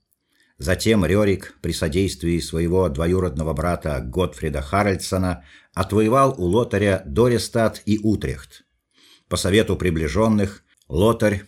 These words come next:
пошёл с ним на мир с условием, что Рёрик будет ограждать северные земли Лотаря от набегов данов. Едва ли Лотарю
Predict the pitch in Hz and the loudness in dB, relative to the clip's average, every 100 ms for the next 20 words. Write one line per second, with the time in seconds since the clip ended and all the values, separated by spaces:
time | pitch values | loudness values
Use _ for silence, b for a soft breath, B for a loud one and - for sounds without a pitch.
0 | - 82 - 104 101 - 90 104 92 92 | -6 -4 0 0 0 0 0 2 2 4
1 | 110 113 - - - 101 95 104 110 90 | 4 4 0 -10 -6 -4 0 2 2 2
2 | 76 - 71 98 123 117 - - - 78 | 0 -4 0 2 2 2 -4 -18 -4 0
3 | 135 131 104 101 78 71 113 - - - | 2 2 0 0 -2 -2 -2 -4 -8 -4
4 | 110 107 98 90 90 76 92 78 67 78 | 0 2 0 0 0 0 0 0 -2 0
5 | 135 127 117 110 - b b 101 101 87 | 2 2 0 -2 -6 b b -4 0 0
6 | 71 101 92 73 64 90 65 58 - _ | 2 2 2 -2 -2 -2 -2 -6 -16 _
7 | _ _ _ _ _ _ _ - 113 123 | _ _ _ _ _ _ _ 0 2 4
8 | 123 73 85 104 95 85 76 | 2 2 2 2 0 0 -2